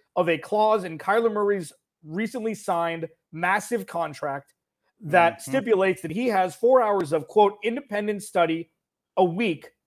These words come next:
Speaker 1: And if he doesn't watch film on his own for four hours a week, he will be seen as being in default of his contract. Michael Bidwell, I know because I cover and the, um, ineptitude, ineptitude, um, is abound.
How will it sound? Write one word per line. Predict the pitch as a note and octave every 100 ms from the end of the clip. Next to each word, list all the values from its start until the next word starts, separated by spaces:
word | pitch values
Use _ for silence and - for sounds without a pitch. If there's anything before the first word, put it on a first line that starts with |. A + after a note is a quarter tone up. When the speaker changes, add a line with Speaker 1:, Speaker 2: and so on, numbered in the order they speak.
| _ _ _
Speaker 1:
And | G3
if | G3+ G3+
he | A3 A3
doesn't | D#3+ G3+ C4 G3 E3+ F3+ - _ -
watch | D#3+ G3+ A3
film | - A3+ G#3+
on | F3+ F#3+
his | F#3+
own | E3+ F3
for | D3+
four | F#3 F3
hours | E3 E3 E3
a |
week, | D3+ F3 F3+ _ _ _ _
he | -
will | A3+ A3+
be | A3
seen | G#3 - G#3
as | F#3+ F3+ D3
being | D#3+ G3+ G3
in | F#3
default | E3+ - G3+ F#3 F#3 - _ -
of | F#3
his | E3+
contract. | C3+ - E3+ C3+ - B2 _ _ _ _
Michael | F3+ F#3 F3
Bidwell, | C#3+ A3 A#3 A#3+ A#3 A3+ - _ -
I | G3+ A#3 B3+ B3 B3
know | G#3 A#3
because | A3 E3+ F#3+ E3
I | D3+
cover | D#3+ G#3+ G#3 G#3 F3
and | E3 D#3+
the, | D#3 D#3 D3 - _ -
um, | E3 D#3+
ineptitude, | G#3 A3 A#3+ A#3+ - A3+ G#3+ F#3+
ineptitude, | F3+ G#3+ G#3+ F3+ G#3 G3 F3
um, | D3+ C#3+ C#3 C3 - _
is | - F3
abound. | C#3 F#3+ G3 G#3